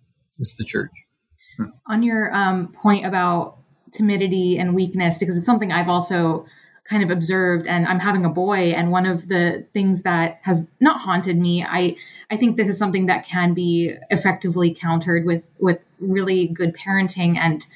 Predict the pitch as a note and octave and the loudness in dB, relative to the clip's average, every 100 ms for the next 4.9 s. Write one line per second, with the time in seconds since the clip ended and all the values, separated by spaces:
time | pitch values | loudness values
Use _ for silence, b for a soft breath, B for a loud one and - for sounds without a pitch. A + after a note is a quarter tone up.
0 | B B F3+ - F3 F3 A#3+ B3+ G#3+ F3+ | B B -2 0 -2 0 0 0 0 -2
1 | E3 F3 E3+ E3+ - B B B - F#3+ | -2 -2 0 -2 -2 B B B 0 0
2 | - - A#3 G3 F#3+ G3+ F#3 E3+ F#3+ F3+ | 0 -2 -2 0 0 0 0 0 0 0
3 | F3 E3 E3 - F#3 G#3 G#3+ F#3+ F#3 F3 | 2 0 0 -6 -4 0 0 0 -2 -2
4 | F3+ E3+ D#3+ F#3 A3+ G#3 E3+ A2+ - | 0 2 0 -4 -2 0 0 -4 -8